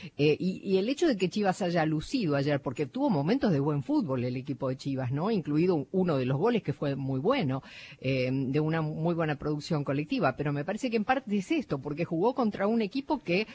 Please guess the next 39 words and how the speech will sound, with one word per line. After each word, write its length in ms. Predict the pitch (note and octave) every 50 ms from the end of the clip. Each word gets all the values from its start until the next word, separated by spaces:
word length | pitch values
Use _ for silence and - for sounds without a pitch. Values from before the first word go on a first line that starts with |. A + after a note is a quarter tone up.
| - - - -
eh, 420 | - C#3+ C#3+ - G#2+ C#3+ D3 C#3+ D3 -
fue 300 | - A3 A3 A#3 B3+ -
una 240 | - F#3+ E3+ D#3+ D3+
sombra 640 | - - D4 C4+ G3 D3+ C3+ B2+ C3 C#3+ C3+ - C3
de 140 | C#3+ D3+
lo 160 | C#3+ C#3 C#3+ -
que 160 | D#3 D#3+ F3
hemos 200 | F#3 F#3 D#3+ D3+
visto 400 | E3 F#3 F3+ - - F3+ E3+ -
en 180 | - D3+ D3
otros, 280 | D3+ D#3 - C#3+ C3+ -
eh, 380 | D#3+ C3+ C3+ C3 C3 - - D3
encuentros 420 | C#3+ C3 E3 D3+ D3 D3 D3 D3
de 100 | D#3+ E3
Pumas, 280 | D3+ - F3 F3+ G#3 G#3
por 180 | - - D3 C3+
el 120 | C3+ C3
cual 200 | - D#3 D3+ D#3
lo 120 | D3 C3+ D3
hizo 240 | C#3+ C#3+ - E3 C#3+
llegar 300 | C#3 C3+ C3+ C3+ C#3 C3+
a 20 |
donde 300 | C3+ C3 C3 C3 C3 C3
llegó. 360 | C#3 D#3 F3+ A3+ G#3+ E3+ - - - - - - - - _ -
Eh, 640 | C3+ C3 B2+ C3+ C3+ B2+ C3+ C#3 C#3 C3+ C3+ C3+ -
pero 200 | - E3 D3+ D3+
definitivamente, 880 | D3+ D3+ - F#3 E3 E3 E3 F3 G3 F#3 G3 A3+ C4 C4 B3 D4+ D4+ - -
eh, 360 | D3 C#3+ C#3+ C#3 C#3 A#2+ -
no 240 | - E3 F3+ F#3+ F3+
sé 160 | - E4 F4
si 120 | D#4+ C4+ G3+
vamos 280 | D#3 C#3+ C#3+ C#3 -
a 60 | D#3
volver 340 | C3 C3 C#3 C3+ C3+ C#3 C#3+
a 80 | C#3+ C3+
ver 160 | D3 D3 C#3+
a 60 | D3
unas 180 | C#3+ C#3+ C3 -
Chivas 400 | - F3+ D#3+ D#3 D3+ D3 -